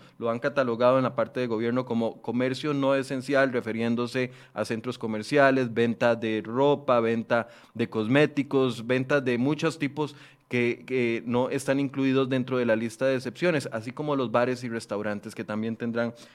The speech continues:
esa afectación. Hoy queremos analizar con ellos tres puntos específicos. Uno, la, el tema de la vacunación. ¿Qué está pasando con la vacunación, más después del escándalo del día de ayer?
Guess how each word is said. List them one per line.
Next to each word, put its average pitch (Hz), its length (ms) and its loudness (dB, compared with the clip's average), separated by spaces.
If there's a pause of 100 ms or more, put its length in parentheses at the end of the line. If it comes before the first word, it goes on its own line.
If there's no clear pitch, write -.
esa 127 200 -4
afectación. 131 580 -2
Hoy 151 100 0
queremos 180 400 0
analizar 131 460 0
con 147 160 -4
ellos 139 240 -4
tres 147 200 -2
puntos 143 340 -8
específicos. 104 720 -12
Uno, 214 360 2 (540)
la, 131 580 4
el 123 160 0
tema 160 220 2
de 170 80 6
la 131 80 6
vacunación. 104 840 -2 (140)
¿Qué 139 80 -4
está 160 200 -4
pasando 143 460 -2
con 135 100 -6
la 120 60 -2
vacunación, 107 580 -4
más 123 220 0
después 131 340 -8
del 127 140 -4
escándalo 120 540 -2
del 107 180 -4
día 113 180 -2
de 113 120 0
ayer? 113 320 -2